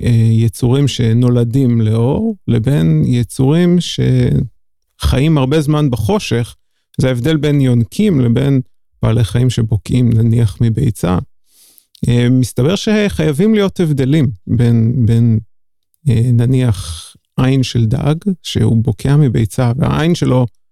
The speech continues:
גדלה ומתפתחת יחד איתו, לבין, אה, עין של יונק,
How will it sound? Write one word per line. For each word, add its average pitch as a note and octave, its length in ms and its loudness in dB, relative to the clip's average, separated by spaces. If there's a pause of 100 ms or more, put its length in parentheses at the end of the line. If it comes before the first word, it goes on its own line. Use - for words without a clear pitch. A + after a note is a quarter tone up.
(220)
גדלה B2 460 0
ומתפתחת B2+ 840 -2
יחד C3+ 300 -2
איתו, G3 380 0 (520)
לבין, C#3 640 0 (140)
אה, B2 380 0
עין D3 180 0
של A#2+ 220 0
יונק, C3+ 540 0